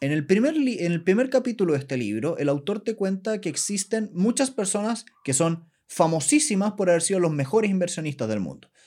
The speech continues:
dentro de los cuales está Warren Buffett, el hombre o la persona que se le conoce como el oráculo Omaha y que derechamente es el mejor inversionista de todos los tiempos. Entonces, lo que te dice este autor es que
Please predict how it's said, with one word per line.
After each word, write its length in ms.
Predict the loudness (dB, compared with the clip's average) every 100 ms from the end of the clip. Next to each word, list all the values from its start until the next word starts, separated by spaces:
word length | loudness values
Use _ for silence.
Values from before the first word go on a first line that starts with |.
| _
dentro 300 | -6 -4 0
de 60 | 2
los 100 | 4
cuales 340 | 6 6 4
está 320 | 0 0 0 2
Warren 360 | 4 4 2
Buffett, 320 | -2 -4 -10 -6
el 180 | 2 6
hombre 440 | 6 6 4 4
o 180 | 4 2
la 160 | 2 0
persona 460 | -2 -2 0 -2
que 80 | -4
se 100 | -4
le 100 | -4
conoce 360 | -4 -2 -2 0
como 200 | -2 -2
el 120 | -2
oráculo 480 | 0 0 2 4 4
Omaha 500 | 4 0 -2 -6 -8 -20 -20 -10
y 60 | 2
que 100 | 4
derechamente 600 | 4 4 2 4 4 4
es 120 | 2
el 120 | 0
mejor 220 | 0 0
inversionista 380 | 0 0 0 0
de 40 | 0
todos 140 | 0
los 100 | 0
tiempos. 300 | -4 -10 _ _ -20 -16
Entonces, 400 | -2 4 4 4
lo 160 | 2 2
que 100 | 2
te 100 | 0
dice 160 | 0 0
este 120 | -2
autor 240 | 0 -2
es 80 | -2
que 300 | -2 -4